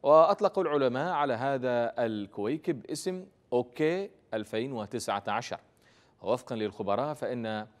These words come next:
اصطدام هذا الكويكب بالأرض فسوف يحدث انفجار مشابها لانفجار قنبلة نووية. ويخشى الآن، آه، دوفي عالم الفلك بجامعة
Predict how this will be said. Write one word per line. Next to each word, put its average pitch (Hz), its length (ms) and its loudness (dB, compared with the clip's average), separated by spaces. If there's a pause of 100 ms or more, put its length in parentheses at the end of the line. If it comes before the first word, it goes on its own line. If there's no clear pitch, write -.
(200)
اصطدام 123 500 -6
هذا 113 320 -2
الكويكب 110 460 -6
بالأرض 131 480 -6 (320)
فسوف 110 420 -6 (560)
يحدث 113 480 -8 (120)
انفجار 117 680 -6 (380)
مشابها 110 520 -6
لانفجار 101 500 -6
قنبلة 107 720 -8
نووية. 107 500 -6 (140)
ويخشى 98 460 -8
الآن، 110 540 -6 (480)
آه، 87 440 -12
دوفي 104 560 -4
عالم 104 360 -6
الفلك 110 520 -8
بجامعة 110 760 -6